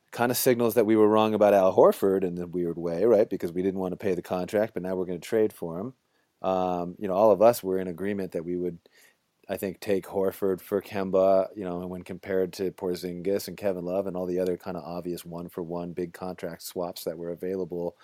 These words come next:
to the naked eye. Um, but this is kinda coming off of the heels of also being wrong about Gordon Hayward, unfortunately with the injury, and being wrong about <laughs> Kyrie. And so it kinda has,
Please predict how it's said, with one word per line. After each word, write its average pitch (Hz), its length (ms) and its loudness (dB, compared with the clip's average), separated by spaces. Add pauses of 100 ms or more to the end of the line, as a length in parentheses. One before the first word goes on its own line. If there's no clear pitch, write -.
(480)
to 107 100 -2
the 98 120 -2
naked 95 340 0
eye. 98 480 4 (640)
Um, 101 580 0 (560)
but 110 260 8
this 110 180 2
is 104 80 -6
kinda 117 260 0
coming 113 320 0
off 107 240 2
of 101 80 -2
the 98 60 4
heels 110 420 6
of 92 100 -2
also 117 380 6
being 101 260 -4
wrong 98 380 0
about 92 380 0
Gordon 82 280 -8
Hayward, 117 580 4
unfortunately 87 540 -4
with 85 100 -8
the 90 140 -8
injury, 117 380 -2
and 85 100 -6
being 87 220 -8
wrong 87 240 -8
about 92 360 -8
<laughs> - 360 -20
Kyrie. 113 640 2
And 101 120 0
so 107 140 0
it 92 80 -2
kinda 127 300 -2
has, 104 460 -6